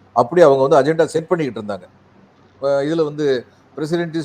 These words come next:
part and parcel of parliament, அவரை எப்படி நீங்க வந்து புது கட்டடத்துக்கு கூப்பிடலன்னா,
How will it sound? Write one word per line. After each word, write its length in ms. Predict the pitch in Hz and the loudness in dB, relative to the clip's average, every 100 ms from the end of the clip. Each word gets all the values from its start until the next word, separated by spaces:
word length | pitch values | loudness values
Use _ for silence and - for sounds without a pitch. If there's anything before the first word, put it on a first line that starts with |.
| - | 0
part 180 | 143 143 | 0 0
and 200 | 151 131 | -10 -2
parcel 260 | 139 139 143 | -2 0 -4
of 100 | 135 | -2
parliament, 480 | 123 131 131 131 139 | 0 -2 -2 -6 -2
அவரை 300 | 123 135 147 | 0 0 -2
எப்படி 220 | 139 156 | -4 -6
நீங்க 220 | 131 123 | -6 -6
வந்து 260 | 127 131 113 _ - | -4 -6 -6 _ -6
புது 140 | 156 | -2
கட்டடத்துக்கு 480 | 156 147 139 127 123 135 | -2 -2 -4 -4 -6 -6
கூப்பிடலன்னா, 600 | 135 127 117 151 113 | -6 -4 -2 -2 -2